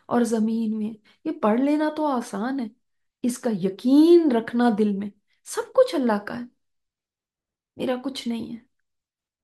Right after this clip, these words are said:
जैसे किसी, अ, ने किसी से पूछा, "ये घर आपका है?" तो उसने कहा, "नहीं, अल्लाह का है।"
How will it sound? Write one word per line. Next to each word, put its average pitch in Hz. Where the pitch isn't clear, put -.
जैसे 226
किसी, 226
अ, 214
ने 208
किसी 202
से 214
पूछा, 214
"ये 247
घर 240
आपका 233
है?" 349
तो 240
उसने 233
कहा, 247
"नहीं, 240
अल्लाह 190
का -
है।" 214